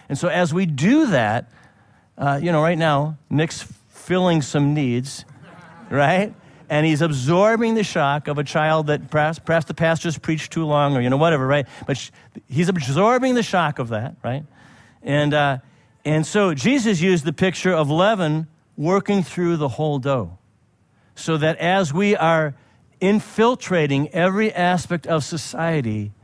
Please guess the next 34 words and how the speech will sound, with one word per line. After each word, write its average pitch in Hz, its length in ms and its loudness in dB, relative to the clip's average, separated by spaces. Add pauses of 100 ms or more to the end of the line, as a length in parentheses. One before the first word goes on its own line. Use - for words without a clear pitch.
(680)
we're, 160 340 0
again, 147 380 0
like 139 200 0
Barry 151 160 2
McGuire 151 380 2
says, 135 200 0
we're 139 140 2
a 135 40 4
little 165 200 2
shock 196 380 0
absorber 123 440 0
wherever 127 300 0
we 151 160 0
are. 101 360 -2 (840)
Or 123 140 0
as 120 140 -4
Jesus 156 280 -2
said, 131 160 0
we're 147 180 2
a 151 60 4
lump 156 300 0
of 135 240 -8
dough 117 560 0
wherever 127 360 0
we, 151 180 -4
wherever 139 380 0
we 165 140 0
are, 113 380 0 (340)
and 127 160 2
we're 127 100 4
bringing 131 800 2
life 127 640 0 (440)
and 123 120 2
absorbing 131 800 0